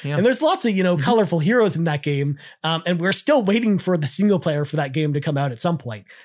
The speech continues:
Speaker 2: Um, but it's a, a
Speaker 1: Some point,
Speaker 2: first person
Speaker 1: yeah.
Speaker 2: shooter. If only they had this really rich world with tons of amazing characters. Um, and then they could put them in an R P G. I, I,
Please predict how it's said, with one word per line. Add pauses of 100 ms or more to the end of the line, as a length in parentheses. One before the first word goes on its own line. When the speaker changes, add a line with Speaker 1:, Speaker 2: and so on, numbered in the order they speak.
(120)
Speaker 2:
Um,
but
it's
a,
a
Speaker 1:
Some
point,
Speaker 2:
first
person
Speaker 1:
yeah.
Speaker 2:
shooter. (280)
If (100)
only
they
had
this
really
rich
world (200)
with
tons
of
amazing
characters. (420)
Um,
and
then
they
could (180)
put
them
in
an
R
P
G. (280)
I,
I,